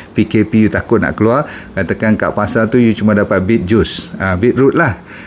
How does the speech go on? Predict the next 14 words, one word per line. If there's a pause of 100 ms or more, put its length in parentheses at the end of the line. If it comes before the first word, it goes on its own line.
Beetroot
tu
you
tukar
jadi
beet
juice.
Okey,
ambil (160)
dia
punya
merah
tu
lebih.